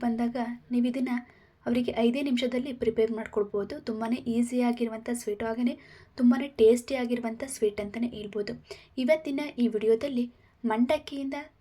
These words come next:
ಅದರಲ್ಲೂ ಗ್ಯಾಸ್ ಹಚ್ತೇನೆ ತುಂಬ ಈಸಿಯಾಗಿ ಯಾವ ರೀತಿ ಸ್ವೀಟ್ನ ಮಾಡೋದಂತ ಹೇಳ್ಕೊಟ್ಟಿದ್ದೀನಿ. ನೀವು ಮನೇಲಿ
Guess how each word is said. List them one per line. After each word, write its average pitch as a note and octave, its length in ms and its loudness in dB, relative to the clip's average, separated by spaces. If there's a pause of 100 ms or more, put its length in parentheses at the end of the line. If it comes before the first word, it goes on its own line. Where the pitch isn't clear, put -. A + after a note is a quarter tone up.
(260)
ಅದರಲ್ಲೂ A3+ 320 -2 (140)
ಗ್ಯಾಸ್ A#3 320 -4
ಹಚ್ತೇನೆ A#3 400 -4 (320)
ತುಂಬ B3+ 160 6 (180)
ಈಸಿಯಾಗಿ C4 460 0 (120)
ಯಾವ G#3 180 0
ರೀತಿ B3 180 0 (100)
ಸ್ವೀಟ್ನ A#3 360 0
ಮಾಡೋದಂತ G#3 440 -6 (120)
ಹೇಳ್ಕೊಟ್ಟಿದ್ದೀನಿ. G#3+ 600 0 (440)
ನೀವು C#4+ 180 4 (100)
ಮನೇಲಿ A#3+ 260 0